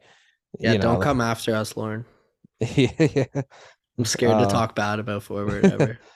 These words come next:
Speaker 2: <laughs> love him, but he's,
Speaker 1: <laughs>
Speaker 2: he ne-, he needs to be a little bit more angry at times. And unfortunately, sometimes your angriest player is, like, pff, fuck, Connor Clifton, who's, you know, he was chucking bombs against, uh,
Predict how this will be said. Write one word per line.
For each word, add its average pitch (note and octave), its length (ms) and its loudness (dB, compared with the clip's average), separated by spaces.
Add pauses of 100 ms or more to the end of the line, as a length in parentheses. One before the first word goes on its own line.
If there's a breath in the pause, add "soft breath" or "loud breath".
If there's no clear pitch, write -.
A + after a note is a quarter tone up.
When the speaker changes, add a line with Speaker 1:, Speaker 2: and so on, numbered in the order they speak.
(180 soft breath)
Speaker 2:
<laughs> - 340 -20
love A2 320 2
him, F#2+ 220 -4
but G2+ 320 0
he's, G#2+ 400 -6
Speaker 1:
<laughs> - 480 -6
Speaker 2:
he G#2 80 -2
ne-, G#2+ 140 -2
he A2 120 -2
needs A2+ 260 0
to A2+ 60 0
be A2 200 2
a A2 60 4
little A2 200 4
bit G#2 140 0
more G2+ 260 -2
angry G2 400 -4
at F#2 100 -6
times. G2 380 -4
And F#2+ 220 -6 (420 soft breath)
unfortunately, A2+ 540 0
sometimes A2 460 -2
your G#2+ 100 -2
angriest G#2 580 -4
player G#2+ 340 0
is, F#2+ 140 -6
like, G2+ 160 -6 (340)
pff, - 180 -20 (880)
fuck, A2 240 0 (100)
Connor A2 300 -2
Clifton, B2 500 -2
who's, G#2+ 440 -6 (380)
you G#2 140 -2
know, G#2+ 180 0
he A2+ 120 0
was A2 100 -4
chucking A#2+ 400 -2
bombs A2+ 320 2
against, G#2 440 -6
uh, G2+ 280 0